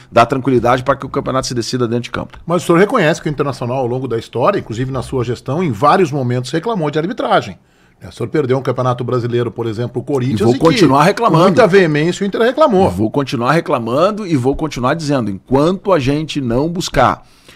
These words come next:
Speaker 1: uma padronização da arbitragem, inclusive com var, onde os lances sejam padronizados e se tenha uma, né, e uma uma profissionalização da arbitragem, porque,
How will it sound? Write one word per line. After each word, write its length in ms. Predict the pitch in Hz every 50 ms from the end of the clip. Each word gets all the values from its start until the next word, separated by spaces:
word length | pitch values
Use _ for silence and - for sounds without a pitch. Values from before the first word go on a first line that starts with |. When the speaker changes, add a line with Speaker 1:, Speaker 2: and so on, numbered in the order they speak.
| _ _ -
Speaker 1:
uma 260 | 110 110 120 127 113
padronização 720 | - - 135 156 165 190 180 185 170 175 156 - - 156
da 80 | 147 147
arbitragem, 540 | 143 143 143 135 131 120 117 104 87 90 -
inclusive 540 | - 151 151 - 160 135 104 104 160 208 233 208
com 180 | - 254 254
var, 360 | 208 170 127 113 - - - _ _ _ _ _ _ _ _ _ _ _ -
onde 240 | 90 95 107 110 120
os 140 | 117 98
lances 320 | 117 135 147 165 - - -
sejam 260 | - 185 175 175 175
padronizados 1040 | - - 170 175 165 185 185 185 180 165 131 117 143 156 185 214 214 220 208 165 160
e 80 | 170
se 160 | 156 - 160 143
tenha 320 | 123 - 160 190 202 196
uma, 220 | 180 160 139 113 - - - - - -
né, 180 | 123 135 - -
e 180 | 147 143 165 175
uma 380 | 196 190 170 147 135 - - _ _ _ _ _ - _ _ _ -
uma 440 | 131 127 131 127 123 117 110 107 107
profissionalização 920 | - - 185 185 - 185 170 160 143 131 117 113 98 - - 160 208 208
da 80 | 156 135
arbitragem, 540 | 110 101 - - 180 202 214 180 117 92 - - - - - -
porque, 200 | _ - - -